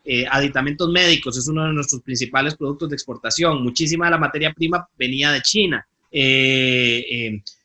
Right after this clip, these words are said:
eh, bueno, casualmente, por ejemplo, Intel con microchips, que es otro de nuestros,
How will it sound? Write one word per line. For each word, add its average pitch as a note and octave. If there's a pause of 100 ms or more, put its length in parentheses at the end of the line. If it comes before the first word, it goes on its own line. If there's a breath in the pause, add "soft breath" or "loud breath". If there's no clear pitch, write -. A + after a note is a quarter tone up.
eh, B2+
bueno, E3
casualmente, E3+
por E3
ejemplo, D#3
Intel F#3+
con C#3
microchips, C3
que B2+
es B2
otro D#3
de D#3
nuestros, C3